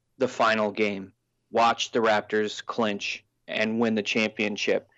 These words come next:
That is crazy. The Raptors have the largest fan base in the N B A. The North is a basketball haven, and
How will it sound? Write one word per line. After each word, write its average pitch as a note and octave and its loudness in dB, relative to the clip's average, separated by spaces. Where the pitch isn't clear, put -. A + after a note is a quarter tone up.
That D#3 6
is D#3+ 2
crazy. C#3+ 2
The B2 4
Raptors C3+ 2
have C3+ 0
the B2 4
largest A#2+ 0
fan A#2+ -2
base A#2+ 0
in D#3 4
the C#3+ 4
N C3 4
B A#2 2
A. F2 -2
The A#2+ 2
North C#3+ 2
is A#2 2
a A#2 2
basketball A#2 2
haven, C3 0
and A#2+ 2